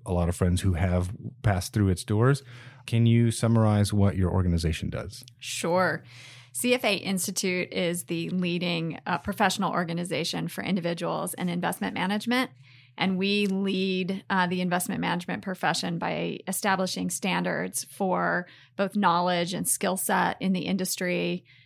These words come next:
Speaker 2: We provide the, um, C F A exam for about three hundred thousand candidates a year to take, um, which perf-, proves their professionalism in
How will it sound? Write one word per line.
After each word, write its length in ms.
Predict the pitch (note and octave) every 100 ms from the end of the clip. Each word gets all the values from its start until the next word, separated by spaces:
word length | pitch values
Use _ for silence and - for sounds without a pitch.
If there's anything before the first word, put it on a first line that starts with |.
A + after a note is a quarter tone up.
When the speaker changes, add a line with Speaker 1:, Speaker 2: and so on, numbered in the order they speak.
| _
Speaker 2:
We 460 | F3+ F#3 F3+ F#3 F3+
provide 760 | - G3+ F#3 E3 E3 E3 E3+ F3
the, 400 | E3+ E3 E3+ - -
um, 260 | E3 E3+
C 240 | F#3 A3 G3
F 140 | F3+
A 160 | F3 -
exam 800 | F3 F3 F3 E3 F3 F3+ F3+ F#3+
for 520 | - F#3 F3 F3 -
about 720 | F3+ F3 F3+ E3+ E3+ E3+ - -
three 200 | F#3+ F#3+
hundred 340 | F#3 F3 E3+
thousand 380 | E3 D#3+ F3 F3+
candidates 520 | F#3+ F3 F3+ F3+ F#3
a 80 | F#3
year 480 | E3+ F3 F3+ G3 B3 - - _
to 100 | A#3+
take, 500 | - A3 G#3 C4+ - - - _
um, 300 | - G3 F3+
which 260 | F#3 F3+ -
perf-, 460 | - F#3 G#3 F#3+ -
proves 320 | A3 G3 F#3+
their 180 | D3+ D#3
professionalism 1120 | - F3+ D#3 E3+ F#3+ F#3 F3 F3 F#3 F3+ F#3
in 400 | - F3+ F3